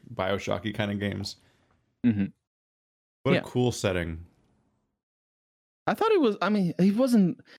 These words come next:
Speaker 2: I never f-, thought it was very original, though, We Happy Few, 'cause it, it obviously is what it, it, it, like, you get the twist immediately. <laughs>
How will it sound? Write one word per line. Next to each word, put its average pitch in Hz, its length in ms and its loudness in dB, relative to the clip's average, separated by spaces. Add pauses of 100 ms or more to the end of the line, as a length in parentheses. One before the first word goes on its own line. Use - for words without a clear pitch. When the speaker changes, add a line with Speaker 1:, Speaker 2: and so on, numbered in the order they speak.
(120)
Speaker 2:
I 165 80 2
never 277 200 4
f-, - 280 -6
thought 165 360 -2
it 135 120 2
was 135 220 0
very 123 260 2
original, 87 640 0
though, 104 420 -4
We 113 140 2
Happy 104 200 0
Few, 87 180 -2
'cause 143 200 0
it, 139 280 0
it 135 160 2
obviously 127 720 2
is 110 220 0
what 104 140 2
it, 101 120 -2 (920)
it, - 140 -2
it, - 200 -6
like, 101 360 -4 (280)
you 151 120 4
get 156 240 0
the 139 80 2
twist - 420 -2
immediately. 95 560 0
<laughs> - 60 -20